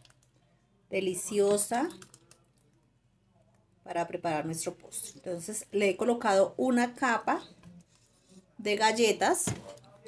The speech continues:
y ahorita le voy a colocar la otra capita de galletas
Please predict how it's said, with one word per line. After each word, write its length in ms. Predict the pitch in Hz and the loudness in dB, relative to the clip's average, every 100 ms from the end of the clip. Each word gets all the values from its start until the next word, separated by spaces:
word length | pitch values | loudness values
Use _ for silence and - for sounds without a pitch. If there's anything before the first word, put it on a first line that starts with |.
| - _ - _ _ _ _ - _ _ _ | -20 _ -20 _ _ _ _ -20 _ _ _
y 120 | 208 | 0
ahorita 360 | 220 220 208 196 | 2 2 2 2
le 60 | 208 | 4
voy 140 | 185 | 4
a 120 | 175 | 4
colocar 480 | 190 185 180 160 - | 2 0 0 -4 -4
la 240 | 175 170 165 | -4 0 2
otra 280 | 160 180 180 | 2 -2 -2
capita 540 | 202 196 170 160 196 - - - - - _ _ | -4 -6 -6 -6 -6 -12 -20 -20 -20 -20 _ _
de 240 | 165 170 | -6 -4
galletas 800 | 180 190 202 180 175 208 262 - | 0 0 2 0 0 -6 -8 -12